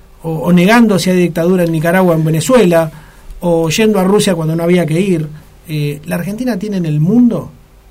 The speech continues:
una enorme oportunidad. Hoy se habla de que la Argentina puede ayudar a alimentar y a, este, cargar de gasolina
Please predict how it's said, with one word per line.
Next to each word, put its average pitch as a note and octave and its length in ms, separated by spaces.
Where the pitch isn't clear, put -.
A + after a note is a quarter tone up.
una F#3+ 180
enorme G#3+ 320
oportunidad. D#3 500
Hoy F#3+ 80
se G3 180
habla G3+ 380
de D3+ 140
que D3+ 80
la D#3 80
Argentina E3 440
puede F3+ 240
ayudar E3 400
a D3+ 100
alimentar D#3+ 720
y D#3+ 280
a, C#3+ 560
este, C#3+ 400
cargar E3+ 440
de G3 120
gasolina G#3 640